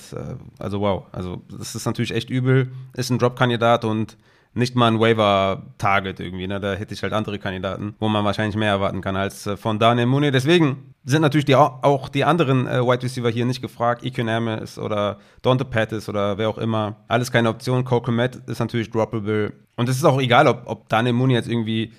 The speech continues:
bei dreiundsechzig Snaps von Fields neunundfünfzig Mal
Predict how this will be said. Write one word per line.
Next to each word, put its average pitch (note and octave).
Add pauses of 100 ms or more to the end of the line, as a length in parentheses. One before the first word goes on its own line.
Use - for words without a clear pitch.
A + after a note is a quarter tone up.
(140)
bei A2+
dreiundsechzig A#2+
Snaps B2 (120)
von A#2 (120)
Fields A#2+
neunundfünfzig B2
Mal A#2